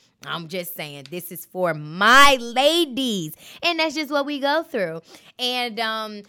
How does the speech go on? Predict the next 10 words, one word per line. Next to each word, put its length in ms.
shout 300
out 180
to 80
Satoria 560
because 280
she 300
had 280
brought 260
a 120
book 520